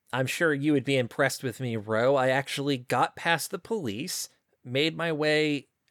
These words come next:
onto the grounds, could feel the air just abuzz with magical energy,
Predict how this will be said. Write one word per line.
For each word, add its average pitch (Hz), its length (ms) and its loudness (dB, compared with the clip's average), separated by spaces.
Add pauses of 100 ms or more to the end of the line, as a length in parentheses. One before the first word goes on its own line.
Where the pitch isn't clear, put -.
(160)
onto 151 440 0
the 120 100 -6
grounds, 87 680 -10
could 101 160 -8
feel 156 720 0
the 107 180 -6
air 110 220 2
just - 300 -4
abuzz 127 500 -2
with 117 160 -6
magical 107 480 -4
energy, 95 640 -8